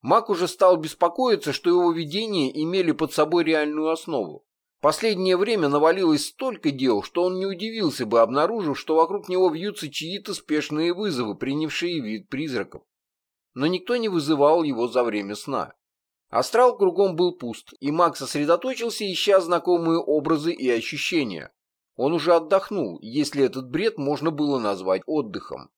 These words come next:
Пора было возвращаться к своим делам. Несмотря ни на что, он чувствовал себя посвежевшим. Корвин нащупал знакомые отголоски и потянулся к ним. Он окунулся в звон капели, сладкий запах летнего ветра, в шум листвы.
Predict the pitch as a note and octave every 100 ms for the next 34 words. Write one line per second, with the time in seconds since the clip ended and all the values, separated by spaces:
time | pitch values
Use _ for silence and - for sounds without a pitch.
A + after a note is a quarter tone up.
0 | _ _ - G#3+ A#3+ A3 A#3 G3+ E3+ D3+
1 | C#3 D#3+ D#3+ E3 - C3+ A#2+ A#2 C3 A#2+
2 | E2+ - _ _ _ _ - B2 C3 G#3
3 | A3+ G#3+ F3 F3 F3+ - C4+ A#3 F#3+ A#3
4 | G#3+ A3 F#3+ - D3 C3+ B2+ C3+ C#3+ E3+
5 | E3 B2 - - _ _ _ _ _ A#3
6 | B3 A#3 F#3 F#3 F#3 G#3+ F#3 E3 D3+ F3
7 | F#3+ F#3 E3+ D#3 D3+ E3 G3+ A3 - C3+
8 | - D3 G3+ F#3+ D3+ - - F2+ - _
9 | _ _ _ - G3 A3 - F#3+ G#3+ G#3
10 | F#3+ D3 C3 E3+ G3 D3 - E3+ G3 C3
11 | E2 - - D3+ F3+ F3 E3 D#3 F3 D#3
12 | C3+ B2+ C3+ D3 E3 F#3 E3+ - E2 -
13 | C#3+ C3+ E3+ - G3+ G3+ -